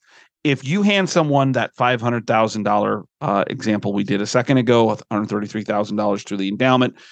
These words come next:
per year for three years, if you don't say, if they say, "Yes, uh, you know, this sounds really great, I wanna look at a couple things," if you don't bring that on the backside to say, "Great, how long do you need? Can I get a hold of you in a week or ten days?" Or they say, "Gosh, this sounds great, I need to bring my wife into it."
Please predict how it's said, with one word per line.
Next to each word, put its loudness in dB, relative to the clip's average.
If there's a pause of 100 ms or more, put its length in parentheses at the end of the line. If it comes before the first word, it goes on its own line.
(180)
per 2
year 4
for -4
three -4
years, 2 (400)
if -2
you 4
don't 2
say, 2
if -2
they 4
say, 0
"Yes, -2
uh, -4
you -2
know, 2
this -4
sounds 2
really 2
great, 0
I 0
wanna 0
look 0
at -2
a -4
couple -4
things," -6 (600)
if -4
you 2
don't 2
bring 2
that 2
on 2
the -2
backside -4
to -10
say, -2 (260)
"Great, 2
how 2
long 2
do -2
you 0
need? -2
Can -8
I -2
get 0
a 2
hold 2
of 0
you 0
in 2
a 0
week -4
or -12
ten -6
days?" -8 (580)
Or 4
they 4
say, 2
"Gosh, 0
this -6
sounds -2
great, 0
I 0
need 0
to -8
bring -2
my 0
wife -2
into -8
it." -10